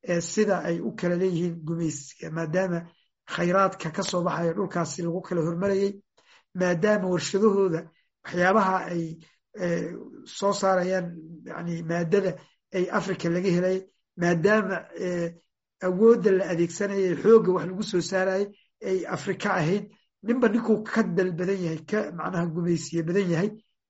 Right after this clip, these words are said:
ayuu ka awood badnaay oo ka, muxuu ahaay, eh, eh, eh, eh, hodnaa.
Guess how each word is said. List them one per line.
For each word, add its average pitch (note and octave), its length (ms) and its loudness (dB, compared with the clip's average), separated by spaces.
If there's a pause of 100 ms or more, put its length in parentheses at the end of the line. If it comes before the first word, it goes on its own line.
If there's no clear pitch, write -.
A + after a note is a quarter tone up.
ayuu G3 400 0
ka A3+ 220 0
awood F#3 300 6
badnaay F3 380 2
oo E3 100 2
ka, F#3 180 -4
muxuu F3 240 -6
ahaay, D#3 240 0 (140)
eh, D3+ 340 -6
eh, D#3+ 240 -2 (120)
eh, D#3 100 -2 (180)
eh, D3 40 -6
hodnaa. D3+ 480 -6